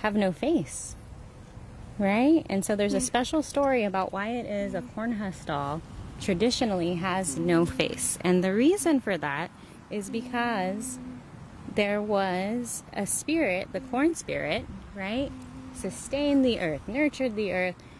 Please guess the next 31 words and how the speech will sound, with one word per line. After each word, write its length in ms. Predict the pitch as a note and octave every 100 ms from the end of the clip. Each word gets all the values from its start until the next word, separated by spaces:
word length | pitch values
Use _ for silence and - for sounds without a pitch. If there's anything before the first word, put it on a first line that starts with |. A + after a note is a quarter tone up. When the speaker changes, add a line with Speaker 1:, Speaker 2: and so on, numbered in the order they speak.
| - F3
Speaker 1:
and 160 | F3
we 140 | G#3 A#3+
get 160 | -
to 160 | - -
eat 280 | - C#4+ -
the 80 | G#3+
corn, 420 | - E3 E3 E3
and 80 | D#3+
we 140 | E3
enjoy 520 | D#3+ E3+ G3+ A#3+ B3+
the 140 | G#3+ F#3
three 240 | - G#3+ A3
sisters, 540 | - D#3 - D3 -
the 100 | -
corn 800 | - - B3 A#3+ A#3+ A#3+ A#3 A#3+ - - - - - -
and 380 | F3 D#3+ D3+ C#3+
the 80 | C#3
beans, 1000 | F#3+ G#3+ G#3+ G#3+ G#3+ G#3+ G#3+ A3 - - - - - - G3
right? 440 | F#3 G#3 A#3+ B3+ - - - - - - -
And 800 | F3+ F3 E3+ E3+ E3+ E3+ E3+ E3 -
we 140 | F3+
also 280 | D#3 E3+ C#4+
Speaker 2:
What 100 | -
was 80 | E3
about 240 | C4+ C4 - - -
the 80 | A#3+
third 200 | A3 -
one? 140 | - - - - -
Speaker 1:
the 80 | F3+
squash, 680 | - - F#3 G3+ - - - - - -
right? 420 | - - - C#4+